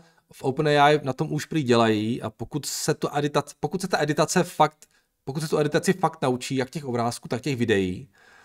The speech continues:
eh, tak jo, aby to prostě každý like dokázal dělat sám, což se asi možná jako stane někdy v budoucnu, jo,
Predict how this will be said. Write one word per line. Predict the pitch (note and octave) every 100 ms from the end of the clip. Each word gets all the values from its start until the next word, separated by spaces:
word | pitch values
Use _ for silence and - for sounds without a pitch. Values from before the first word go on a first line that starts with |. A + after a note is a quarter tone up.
| _ _ _
eh, | - G#2 G2+ G2+ G2+
tak | A#2+ A2 A#2+ -
jo, | A2+
aby | C3 C3
to | C3+
prostě | C3+ C3 -
každý | C3+ B2 C3+
like | C3 A#2 B2+
dokázal | A2+ B2 A#2+ B2 B2
dělat | A#2+ A#2+
sám, | - G#2 E2+ G#2+ B2+ -
což | - B2+ - - _
se | - C#3+
asi | A#2+ - F3+
možná | C#3 F#3+
jako | F#3 F#3
stane | - D3 E3+
někdy | B2 A2+
v |
budoucnu, | G2+ G2 F2+ G#2
jo, | D#2 F2+